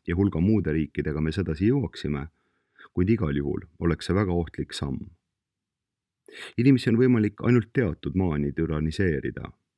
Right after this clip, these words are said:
kuni nad lõpuks vastu hakkavad, ja olukord võib sedasi väga kiiresti kontrolli alt väljuda. Preisi kindral, legendaarne sõjandusteoreetik Karl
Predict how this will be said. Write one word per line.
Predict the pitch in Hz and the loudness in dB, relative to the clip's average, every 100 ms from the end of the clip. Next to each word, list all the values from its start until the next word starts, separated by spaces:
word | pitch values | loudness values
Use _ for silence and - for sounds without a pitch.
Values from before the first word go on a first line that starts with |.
| _ - | _ 2
kuni | 90 90 | 4 4
nad | 90 | 4
lõpuks | 98 90 - 90 | 0 -2 -8 -4
vastu | 82 - 60 | -4 -4 -10
hakkavad, | 76 - - - - _ _ _ _ - | -10 -12 -12 -12 -12 _ _ _ _ -8
ja | 78 | 0
olukord | 87 107 76 69 65 - - | 4 4 2 -4 -6 -8 -6
võib | 80 | -6
sedasi | - 87 80 - | -2 -2 -2 -2
väga | 87 95 | -2 -2
kiiresti | 82 80 82 - - | 0 -2 -2 -8 -8
kontrolli | 73 - 80 78 | -8 -2 -2 0
alt | 80 - | -4 -6
väljuda. | 69 69 65 - - - _ _ _ _ _ _ _ _ _ _ - - - - | -6 -6 -8 -12 -18 -20 _ _ _ _ _ _ _ _ _ _ -20 -18 -18 -6
Preisi | - 139 139 113 | 4 4 4 0
kindral, | 143 117 76 71 67 - _ _ _ - | 4 4 4 0 -6 -10 _ _ _ -4
legendaarne | 90 92 92 117 98 80 | 0 2 2 2 0 0
sõjandusteoreetik | 82 110 92 - - 80 92 - 73 - | 0 0 0 -4 -4 0 0 -2 -8 -2
Karl | 104 98 | -2 0